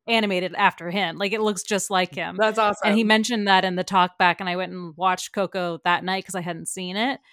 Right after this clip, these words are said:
Speaker 1: Um, and they talked a bit about the music in the talk back as well. And I was like, "Oh my God, that is him. I saw him today talk, and, like, that's exactly <laughs> what he looks like, but as a skeleton." Uh, and it's just, ugh.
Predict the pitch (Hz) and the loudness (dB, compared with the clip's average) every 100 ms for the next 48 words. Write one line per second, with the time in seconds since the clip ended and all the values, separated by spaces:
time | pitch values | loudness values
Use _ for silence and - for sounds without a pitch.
0 | _ _ - 185 175 - 185 190 190 - | _ _ -4 0 0 -2 -4 0 -2 -2
1 | 180 160 160 170 156 151 165 _ _ - | -8 -6 -8 -8 -8 -8 -8 _ _ -12
2 | 170 156 165 151 160 147 156 170 156 151 | -10 -8 -10 -10 -12 -12 -10 -6 -6 -6
3 | 175 170 160 170 - 247 262 254 214 190 | -6 -6 -6 -6 -4 -2 2 2 2 0
4 | 196 185 - 165 277 185 170 - - 185 | -2 -4 -8 -6 -4 -4 -6 -8 -6 -4
5 | 180 196 190 - - 196 240 185 175 233 | -4 -6 -10 -10 -8 -2 0 -2 -4 -2
6 | 233 202 190 170 165 170 - 175 - - | -2 -2 -6 -8 -10 -12 -10 -10 -10 -12
7 | 160 165 160 185 220 233 277 - 294 - | -8 -6 -6 -4 -2 0 0 2 0 0
8 | 208 185 - - 175 - 175 175 - 160 | 0 0 -2 0 0 0 -4 -4 -6 -8
9 | 165 - - - - _ 196 185 165 - | -8 -14 -18 -20 -20 _ 0 2 0 -6
10 | _ 208 220 226 - 254 - - 214 | _ -4 -2 -2 -2 -2 -4 -4 -2